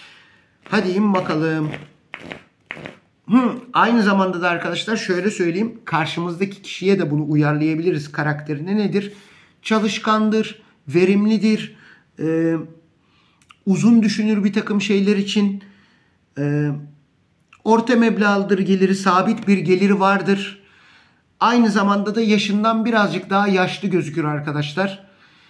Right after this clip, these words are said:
Hmm, daha çok koyu renk saç tonlarına ve göz rengi tonlarına sahip bir kişidir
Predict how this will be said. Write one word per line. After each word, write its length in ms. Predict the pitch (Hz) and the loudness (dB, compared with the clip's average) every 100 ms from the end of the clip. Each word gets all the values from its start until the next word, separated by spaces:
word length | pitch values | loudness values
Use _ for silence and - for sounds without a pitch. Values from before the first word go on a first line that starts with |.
| _ _ _ _ _ | _ _ _ _ _
Hmm, 480 | 156 170 170 175 165 147 - _ _ _ _ _ _ _ _ _ _ _ _ _ _ _ _ _ _ _ | -12 -10 -10 -10 -10 -14 -20 _ _ _ _ _ _ _ _ _ _ _ _ _ _ _ _ _ _ _
daha 320 | 147 208 233 | -2 0 0
çok 300 | 240 240 - - | 0 -4 -4 -2
koyu 260 | 196 226 247 | 4 6 6
renk 300 | 202 180 - - _ _ _ _ _ | 4 0 -6 -18 _ _ _ _ _
saç 540 | - - 202 202 - | -18 -2 -2 -2 -4
tonlarına 580 | 175 165 160 156 208 208 | -4 -2 -4 -4 -2 0
ve 80 | 196 | 0
göz 420 | 151 202 190 160 | 2 2 2 -2
rengi 320 | 170 165 170 | -4 -2 -4
tonlarına 520 | 151 160 156 156 202 | -4 -4 -4 -4 -4
sahip 600 | 208 170 165 147 196 - | -4 -2 0 0 -2 -4
bir 240 | 175 196 190 | -4 -4 -6
kişidir 560 | 143 - 160 185 - | -10 -8 -4 -4 -6